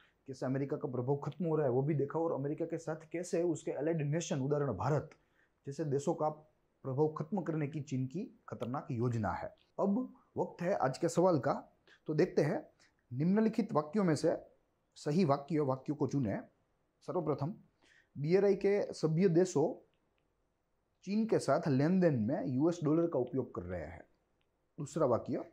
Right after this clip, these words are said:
इस साल फॉर्च्यून ग्लोबल पाँच सौ कंपनियों की सूची में रेवेन्यू की, अ, तौर पे या रेवेन्यू आधारित अधिकांश कंपनियां चीन में स्थित है।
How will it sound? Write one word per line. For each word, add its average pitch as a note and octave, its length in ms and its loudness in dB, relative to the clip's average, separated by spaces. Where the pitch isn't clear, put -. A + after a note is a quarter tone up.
इस - 180 -4
साल E3+ 340 2
फॉर्च्यून E3+ 380 -2
ग्लोबल E3+ 380 4
पाँच C3 220 -6
सौ A3 120 0
कंपनियों F#3+ 480 -2
की G3+ 320 -8
सूची A3 400 0
में G#2 200 -2
रेवेन्यू E3+ 400 2
की, E3+ 240 -4
अ, - 240 -14
तौर G3 160 6
पे E3+ 140 2
या D#3 160 8
रेवेन्यू D#3 320 4
आधारित D3 500 2
अधिकांश G#3+ 480 2
कंपनियां G3+ 640 2
चीन F#3 300 -2
में E3+ 140 2
स्थित - 340 -6
है। - 200 -16